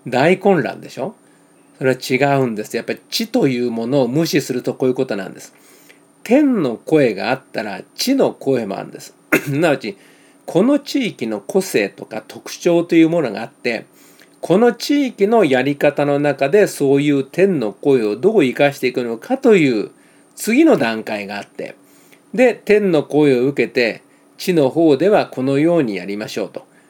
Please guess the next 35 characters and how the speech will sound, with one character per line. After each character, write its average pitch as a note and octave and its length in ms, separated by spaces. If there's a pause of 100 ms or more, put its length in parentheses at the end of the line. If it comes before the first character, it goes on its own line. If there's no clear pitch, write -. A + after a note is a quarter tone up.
(140)
い A3 80
う C4 80
ふ C#4+ 40
う D4+ 40
に A#3 100
や F3 80
っ D3+ 60
て G#3 100
い G3 40
き G#3+ 100
ま G#3+ 100
す G3+ 100
と、 A2+ 260 (520)
そ D#3 140
の C#3 100
天 D3+ 300
の B2 140
声 C#3+ 240
が A2 100
こ C#3 120
の C3 120
地 D#3+ 180
で B2+ 140
で F2 100
す - 140
ね、 F#2 260 (380)
ま C#3+ 100
あ、 - 1040
そ C#3+ 120
れ C#3+ 120
な C#3 120
り C#3 120
に、 C#3 300 (340)
え G#2+ 400
ー、 - 160